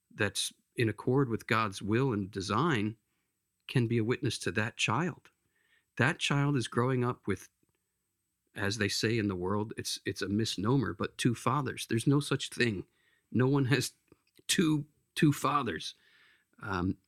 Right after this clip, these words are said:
seeing a mother and a father and raise, raising children for that other child will be a witness, and it will stir important questions in that child's life. That child has a difficult road ahead of him.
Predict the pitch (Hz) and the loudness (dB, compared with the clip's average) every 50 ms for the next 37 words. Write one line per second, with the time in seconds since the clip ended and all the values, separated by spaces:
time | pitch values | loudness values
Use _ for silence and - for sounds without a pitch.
0 | _ _ _ _ _ _ _ _ _ _ _ _ _ - - - 147 147 151 143 | _ _ _ _ _ _ _ _ _ _ _ _ _ -2 2 6 6 8 8 6
1 | 127 113 110 113 123 143 170 156 143 127 110 - - - 147 135 135 120 104 101 | 4 4 2 2 2 4 4 4 2 2 0 -2 -2 0 2 2 4 2 2 2
2 | 104 107 113 143 - _ _ - 120 107 101 104 113 120 131 127 - - 107 113 | 0 0 0 -2 -6 _ _ -2 0 2 2 4 2 2 2 -2 -4 -2 2 2
3 | 120 127 123 127 120 113 110 - - 143 139 135 113 95 90 98 104 - _ _ | 2 4 2 2 0 -2 -2 0 0 0 2 0 0 -2 -2 -4 -6 -8 _ _
4 | _ _ _ - - 117 107 117 117 123 135 135 123 107 - - - 131 120 117 | _ _ _ -2 0 2 2 2 2 2 2 2 0 -2 -2 -2 0 0 2 2
5 | 110 101 98 98 95 - _ _ _ _ _ _ _ _ _ _ _ _ _ _ | 2 0 -2 -4 -8 -10 _ _ _ _ _ _ _ _ _ _ _ _ _ _
6 | - 120 120 107 131 123 110 104 101 110 110 - 131 175 - - - - - - | 0 0 2 4 4 2 4 2 0 -2 -2 -2 -4 -4 -4 -4 -4 -6 -4 -2
7 | 120 104 104 - - 107 98 - - - - - - 131 131 135 135 139 139 135 | -2 -2 0 -2 -4 -4 -2 -2 -2 -2 0 2 2 4 4 4 4 4 2 0
8 | - - 110 95 - - - 139 123 - 113 104 - - - 117 107 - - - | 0 -2 -2 -4 -4 -2 -2 -2 -2 -2 -4 -6 -4 -2 -2 -2 -2 -2 -2 -2
9 | 107 98 - - - 113 107 107 107 104 - - - - 98 101 101 98 98 95 | -2 -2 -2 -2 0 0 2 2 0 -2 -2 -2 -2 0 0 0 -2 -2 -4 -6
10 | - - - - 104 107 95 85 - - - _ _ - - - _ _ - 113 | -8 -6 -4 -2 -2 -2 -4 -6 -12 -16 -20 _ _ -20 -20 -20 _ _ 0 0
11 | 113 - - - 156 139 135 131 127 113 117 110 107 110 87 92 101 - - 131 | 0 2 2 2 2 4 2 2 0 0 0 0 2 0 -4 -6 -2 2 2 2
12 | 139 - 147 - - 147 131 123 - 117 120 120 123 127 131 120 107 131 131 135 | 2 2 -2 -2 0 0 0 0 0 0 0 2 2 0 0 0 0 0 0 0
13 | 123 101 95 76 - | -2 -2 -6 -10 -12